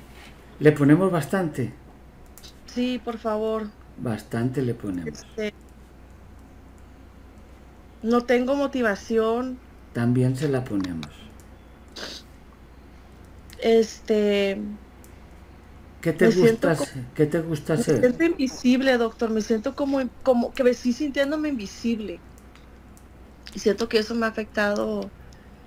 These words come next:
Speaker 1: Me siento
Speaker 2: No soy muy constante. Por ejemplo, digo que mañana soy muy decidiosa.
Speaker 1: ¿Dejo todo para mañana?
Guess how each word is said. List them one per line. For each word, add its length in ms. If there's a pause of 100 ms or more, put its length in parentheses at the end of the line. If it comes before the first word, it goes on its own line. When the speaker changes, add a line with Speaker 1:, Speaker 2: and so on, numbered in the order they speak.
(2250)
Speaker 1:
Me 100 (180)
siento 260
Speaker 2:
No 140
soy 240
muy 180
constante. 760
Por 140
ejemplo, 200
digo 300
que 140
mañana 360 (200)
soy 200
muy 120
decidiosa. 720 (1700)
Speaker 1:
¿Dejo 300
todo 260
para 160
mañana? 500